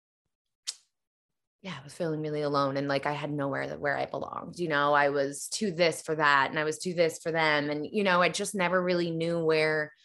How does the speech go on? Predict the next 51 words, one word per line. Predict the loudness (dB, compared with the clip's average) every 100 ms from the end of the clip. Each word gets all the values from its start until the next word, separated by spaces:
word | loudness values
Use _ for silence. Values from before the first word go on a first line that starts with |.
| -20 -20 _ _ _
I | 0 0
belonged | 2 4 6 6 2
or | 0 -2
had | -2 4 6 6 2 -8 _
a | -8
place | -2 -2 -2 -6
to | -6
belong. | -4 0 2 2 0 -2
And | -2 0
I | -2
think | -4 -4
that's | -4
probably | 0 -2 0 -2
why | 2 4 2
I | 0
left | -2 -4 -6
at |
a | -2
young | -2 -2
age | -4 -4
and | -6
was | -10 -2
like, | 0 2
"Okay, | 6 8
I |
don't | 8 6
belong | 8 8 8
<laughs> | 8
anywhere. | 6 6 4
So | 6
I'm | 4
just | 2 0
gonna | 2
figure | 4 6 10
out | 10 8
where | 8
I | 8
belong | 6 6 6 6
and | 4
I'm | 0
gonna | -2
keep | -4 -12 _ _ _ _ _ _ _
fucking | -2 0 2
searching | 4 6 4 2
until | 6 6
I | 8
do," | 8 8 8 8
<laughs> |
you | 8 8
know? | 8 8 6
And, | 4 0